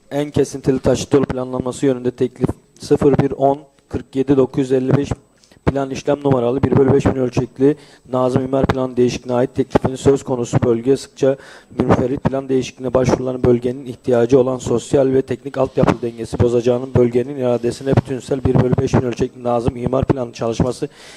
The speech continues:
yapılmak üzere dairesinin iadesini beş bin iki yüz on altı sayılı yasa istinaden gerekli kararın alınması için Evrak'ın Büyükşehir Belediye Meclisi'nin arzına oy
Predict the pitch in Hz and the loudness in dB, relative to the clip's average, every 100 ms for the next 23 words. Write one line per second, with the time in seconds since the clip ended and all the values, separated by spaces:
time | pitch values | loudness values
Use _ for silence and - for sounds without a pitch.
0 | - - 123 - 139 143 123 127 147 135 | -16 0 0 2 -2 -2 0 -2 0 2
1 | 123 123 120 135 143 151 - _ 123 127 | 0 0 -6 -6 -10 -10 -16 _ 2 4
2 | 120 117 - 127 131 - 120 113 127 135 | 2 -2 -6 -2 0 0 -2 -2 2 2
3 | 131 120 - 120 123 120 - 135 113 - | 0 -4 -6 -4 0 -2 -2 -2 -2 -4
4 | 127 120 123 120 123 - 135 120 120 123 | -4 -4 -2 0 0 -2 0 2 2 -2
5 | 123 123 117 - - 117 117 117 - 120 | -2 -2 -6 -8 -8 0 2 2 0 0
6 | 123 - 127 120 117 117 117 120 110 120 | 0 2 0 2 0 -2 -4 -4 -8 -4
7 | 120 117 120 120 135 | -2 -2 0 4 4